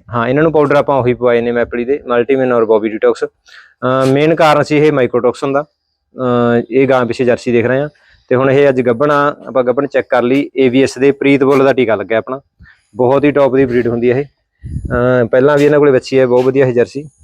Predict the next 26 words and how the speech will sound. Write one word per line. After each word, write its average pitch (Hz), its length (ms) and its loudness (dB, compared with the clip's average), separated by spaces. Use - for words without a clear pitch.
ਇਹ 139 100 -2
ਚਲੋ 139 160 2
ਥੋੜੀ 147 200 2
ਕ੍ਰਾਸ 139 320 0
ਆ 135 60 2
ਗਾਂ, 131 180 -2
ਪਰ 131 140 0
ਇਹ 135 140 2
ਬੱਚਾ 127 280 0
ਬਹੁਤ 123 300 0
ਚੰਗਾ 117 220 0
ਦੇ 104 120 0
ਸਕਦੀ 98 340 -8
ਹੈ। 101 40 -12
ਚਲੋ, 131 120 4
ਜਦੋਂ 147 160 4
ਸੂਈ 131 260 2
ਆਪਾਂ 135 220 -2
ਫਿਰ 123 180 -2
ਵੀ 135 80 -2
ਕੋਸ਼ਿਸ਼ 117 300 -4
ਕਰਾਂਗੇ 113 360 -4
ਵੀ 113 80 -6
ਇਹੋ 110 280 -4
ਜਿਹੀ 110 100 -8
ਬੱਚੀ, 107 220 -6